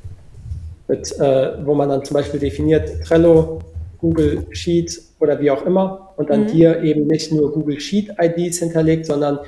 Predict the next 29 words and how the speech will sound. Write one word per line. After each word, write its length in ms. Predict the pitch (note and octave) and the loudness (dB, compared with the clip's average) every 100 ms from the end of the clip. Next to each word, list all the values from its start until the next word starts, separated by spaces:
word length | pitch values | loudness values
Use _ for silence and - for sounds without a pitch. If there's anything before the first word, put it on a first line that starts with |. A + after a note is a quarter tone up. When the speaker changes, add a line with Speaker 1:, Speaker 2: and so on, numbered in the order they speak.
| - _ | -18 _
Speaker 1:
wenn 100 | C#3 | 0
hier 160 | D3+ D3 | 2 2
Google 240 | D3+ D3 | 0 -2
Sheet 280 | - G3+ G3+ | -2 -2 0
ist, 420 | F3 E3+ - _ | -2 -2 -8 _
hin-, 160 | D3 E3 | -14 -12
hinterlegt 420 | C#3+ D3 C#3+ C#3+ | 0 4 4 2
man 120 | C3+ | -2
die 80 | C3+ | -2
Google 220 | C#3 C#3 | -6 -8
Sheet 200 | - A#3+ | -4 2
I 120 | F3+ | 2
D. 260 | E3 F3 - - - _ | 4 0 -4 -14 -20 _
Wenn 140 | C#3 C#3 | -6 0
hier 320 | D#3+ D3+ D3+ - - | 4 4 2 -6 -6
Trello 300 | - F#3 F3 | 2 4 4
steht, 280 | E3+ E3 E3 | 4 2 2
dann 120 | C#3+ | 2
legt, 260 | D3 D3 | 0 -2
hinterlegt 440 | - C#3+ D3 D3 D3 | -6 -4 0 0 0
man 120 | C3+ | -2
halt 180 | C3+ C3+ | -2 -2
die 60 | |
I 140 | D#3 C3+ | -2 -2
D 160 | D3 | -4
von 260 | D3 C3+ C3 - | -4 -4 -4 -8
Trello. 500 | - - F3+ F#3+ F#3+ F#3+ - _ - | -10 0 2 2 -2 -10 -20 _ -2
Speaker 2:
Ja. 120 | D3+ | 0
Speaker 1:
Und, 240 | D3+ C#3+ | 0 -2